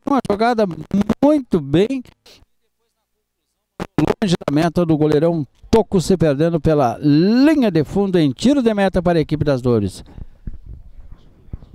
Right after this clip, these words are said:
Vinte e nove minutos do segundo tempo e o placar continua de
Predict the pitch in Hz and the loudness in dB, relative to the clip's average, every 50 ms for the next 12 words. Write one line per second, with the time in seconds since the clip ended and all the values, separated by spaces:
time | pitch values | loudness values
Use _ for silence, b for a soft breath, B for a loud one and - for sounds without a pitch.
0 | - - - - - - - - - - - _ _ _ _ - - - - - | -20 -20 -20 -20 -20 -20 -20 -20 -20 -20 -20 _ _ _ _ -20 -18 -18 -18 -18
1 | - - - - - - - - 330 349 320 277 254 208 - - 269 269 254 247 | -20 -20 -20 -20 -12 -4 0 2 2 4 4 4 2 2 2 2 2 4 4 2
2 | 277 311 302 269 226 226 247 247 269 262 269 262 254 208 233 226 208 233 220 175 | 2 4 2 2 2 0 0 0 2 2 2 2 0 -2 -4 -8 -6 -6 -6 -6
3 | - 214 214 214 208 202 190 170 196 202 196 175 160 170 170 156 - 175 156 - | -8 -10 -10 -8 -6 -4 -2 0 0 0 0 0 -4 -6 -8 -6 -6 -6 -4 -2
4 | - 165 160 143 - 160 165 143 - - 165 170 165 160 160 147 147 147 | 0 0 0 0 0 -2 -2 0 0 0 2 2 2 2 2 2 2 0